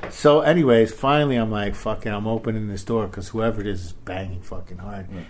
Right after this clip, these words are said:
Speaker 1: And I open the door, and it's Greg Nice on the mic. Like, he's literally,
Speaker 2: <laughs>
Speaker 1: he's rhyming,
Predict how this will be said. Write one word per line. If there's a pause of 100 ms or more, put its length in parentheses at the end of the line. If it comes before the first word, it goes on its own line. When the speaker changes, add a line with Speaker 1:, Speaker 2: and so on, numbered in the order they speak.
Speaker 1:
And
I
open
the
door, (2250)
and
it's
Greg
Nice
on
the
mic. (160)
Like,
he's
literally, (340)
Speaker 2:
<laughs>
Speaker 1:
he's
rhyming,